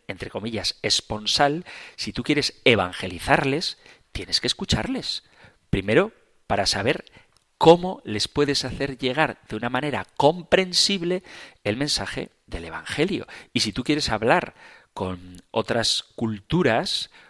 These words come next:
con otras tradiciones religiosas, tienes que escucharles para orientarles. Lo que no hay que hacer nunca, creo yo, porque no es eficaz a la hora de evangelizar, es imponer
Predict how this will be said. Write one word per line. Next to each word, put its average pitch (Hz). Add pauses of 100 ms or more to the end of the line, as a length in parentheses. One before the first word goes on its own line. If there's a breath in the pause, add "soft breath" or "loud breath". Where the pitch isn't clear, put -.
con -
otras -
tradiciones 113
religiosas, 113 (380 loud breath)
tienes 95
que 160
escucharles - (280 loud breath)
para 92 (200)
orientarles. 95
Lo 104
que -
no 113
hay 123
que -
hacer 127
nunca, 147 (100)
creo 110
yo, 139
porque 92 (160)
no 110
es 123
eficaz 127 (460 loud breath)
a 95
la 95
hora 110
de 117
evangelizar, 131 (400 loud breath)
es - (440 soft breath)
imponer 113